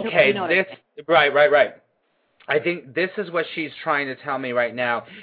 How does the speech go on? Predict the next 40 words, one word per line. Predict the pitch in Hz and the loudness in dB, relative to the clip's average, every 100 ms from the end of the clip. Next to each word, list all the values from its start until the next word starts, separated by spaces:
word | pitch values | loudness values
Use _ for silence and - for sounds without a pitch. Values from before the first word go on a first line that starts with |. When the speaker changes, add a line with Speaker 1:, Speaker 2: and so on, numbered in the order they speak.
| - | -16
Speaker 2:
You | 165 | -10
need | 175 170 160 | -4 -4 -6
to | 151 | -14
take | - 190 190 | -4 -4 -4
the | |
leadership | 190 175 165 165 - 143 | -6 -2 -2 -2 -2 -4
role | 147 135 135 | -2 -2 0
and | 123 123 | -2 -4
go | 113 139 | -2 0
with | 143 156 | 0 0
what | 147 143 | -6 -4
you | 139 | -2
already | 123 127 120 | 2 2 0
know. | 120 104 82 _ _ _ _ _ _ _ - | -4 -2 -4 _ _ _ _ _ _ _ -8
These | 143 123 | -8 -6
things | 165 175 | -8 -6
that | 185 214 | -2 2
are | 202 | 2
in | 156 160 | 0 -4
your | 156 | -2
mind | 147 131 135 165 | -2 -4 -6 -8
right | 175 175 | -8 -8
now, | 160 180 185 196 - - _ | -8 -6 -4 -4 -8 -20 _
these | - 139 127 | -8 -8 -6
extra | - 131 - 170 156 151 151 - _ 127 117 - | -6 -6 -4 4 6 6 4 0 _ -18 -18 -4
services | 139 147 156 180 175 | -2 -2 -4 -8 -6
that | 170 | -6
you're | 156 | -6
talking | 160 165 165 180 | -4 -2 -4 -6
about, | 180 180 196 214 - - - - - - | -4 2 2 2 -4 -20 -20 -20 -20 -2
are | 143 156 | 4 6
Speaker 1:
Mm-hmm. | 160 | 4
Speaker 2:
the | 160 - | 0 -2
things | 165 160 165 156 | 0 0 -4 -8
that | 143 | -10
you | 135 147 | -8 -8
need | 147 143 139 | -6 -10 -10
to | 135 | -2
go | 131 120 | 2 2
with. | 104 85 | 2 -8